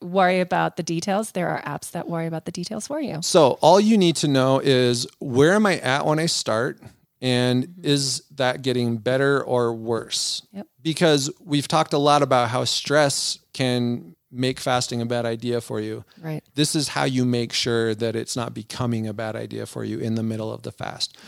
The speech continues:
Speaker 2: So
Speaker 1: Exactly.
Speaker 2: here, th-, this is what's great about it. There are apps that you can download on your phone and measure your heart rate variability.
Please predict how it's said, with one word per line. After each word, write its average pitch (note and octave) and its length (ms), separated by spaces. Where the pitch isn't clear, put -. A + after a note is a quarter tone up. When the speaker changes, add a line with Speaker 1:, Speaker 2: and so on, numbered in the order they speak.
Speaker 2:
So D3 240
Speaker 1:
Exactly. E3 200
Speaker 2:
here, D#3 300
th-, D3 380
this D3+ 180
is E3 80
what's D#3 200
great C3+ 200
about A#2+ 220
it. A#2 100
There C3 160
are C3 240
apps A#2 540
that A#2+ 160
you B2+ 160
can C3+ 220
download A#2+ 420
on A#2+ 160
your B2+ 160
phone A2 640
and A2+ 460
measure B2+ 380
your B2 180
heart A#2+ 240
rate A#2+ 160
variability. A2 640